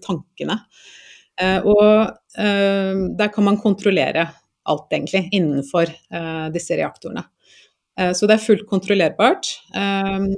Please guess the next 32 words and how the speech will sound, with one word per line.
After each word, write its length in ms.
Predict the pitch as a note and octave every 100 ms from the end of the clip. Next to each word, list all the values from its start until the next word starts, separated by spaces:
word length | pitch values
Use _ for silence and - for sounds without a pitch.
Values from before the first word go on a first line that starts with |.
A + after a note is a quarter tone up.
| -
og 280 | - G3 F#3+
man 120 | F#3+ F#3
kan 100 | G3
selvfølgelig 460 | - - F3 F#3+
også 200 | F3+ -
på 60 | F3+
en 60 | F3
måte 140 | F3+
stoppe 320 | - F3+ - -
prosessen 460 | E3 D3+ - F#3
når 140 | D#3+ C#3+
man 180 | D3+ E3
ønsker 320 | D#3 - -
det. 80 | - _ _
Så 160 | -
det 60 | G3
er, 100 | G3+
det 80 | F3+
er 60 | F#3+
overhodet 440 | F#3 A3 F#3 E3+
ikke 120 | E3+
et 100 | E3+
dumt 160 | D#3+ D3+
spørsmål. 380 | - D3 D#3+ - _ - - - _ _ _
Eh, 380 | F#3+ F3+ F3+ F3+ F3+ F3+
så 160 | F3 G3+
det, 320 | F#3+ F#3 F3+
det 120 | F3 F#3
har 100 | E3+
vi 140 | E3
prosesser 420 | F3+ F3+ - -
for. 140 | -